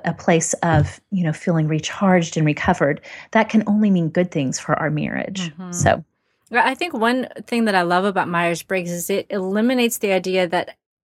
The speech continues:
Speaker 2: either person's personality is either good or bad.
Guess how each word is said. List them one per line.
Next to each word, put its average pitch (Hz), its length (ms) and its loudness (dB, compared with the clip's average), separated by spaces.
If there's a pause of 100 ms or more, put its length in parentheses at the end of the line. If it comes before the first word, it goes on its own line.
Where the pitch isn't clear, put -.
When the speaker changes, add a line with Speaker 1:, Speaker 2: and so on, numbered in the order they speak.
(300)
Speaker 2:
either 214 400 2
person's 185 600 -4
personality 175 640 -2
is 170 120 -6
either 165 220 0
good 170 360 -2
or 156 240 -4
bad. 147 540 -2